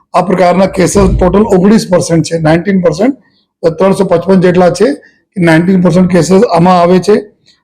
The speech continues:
બાકી લગભગ એકસો ચાર કેસીસ એટલે ફાઇવ પોઇન્ટ સિક્સ પર્સન્ટ કેસીસ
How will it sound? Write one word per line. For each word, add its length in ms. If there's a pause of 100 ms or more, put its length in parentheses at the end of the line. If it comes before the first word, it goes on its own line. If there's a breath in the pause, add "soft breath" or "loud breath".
(120)
બાકી 320
લગભગ 400 (100)
એકસો 260
ચાર 380
કેસીસ 460 (140)
એટલે 220
ફાઇવ 280
પોઇન્ટ 240
સિક્સ 320
પર્સન્ટ 360
કેસીસ 340